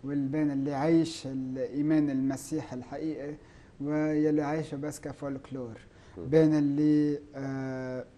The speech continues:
Speaker 1: عم بيعيش الإنجيل بحرفية واللي عم بيعيش الإنجيل بروحية. آه،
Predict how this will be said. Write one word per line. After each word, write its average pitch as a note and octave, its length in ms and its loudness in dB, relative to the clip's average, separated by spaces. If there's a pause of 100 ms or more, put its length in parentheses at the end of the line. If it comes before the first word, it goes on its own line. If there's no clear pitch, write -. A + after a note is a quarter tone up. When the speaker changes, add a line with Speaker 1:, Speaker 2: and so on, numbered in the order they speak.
Speaker 1:
عم D#3 240 4
بيعيش D#3 500 2
الإنجيل C#3 720 -2
بحرفية D3 920 -2
واللي C#3+ 280 -4
عم C#3 160 -4
بيعيش C#3+ 340 -4
الإنجيل C#3 420 -4
بروحية. C3 720 -8 (580)
آه، B2+ 180 -12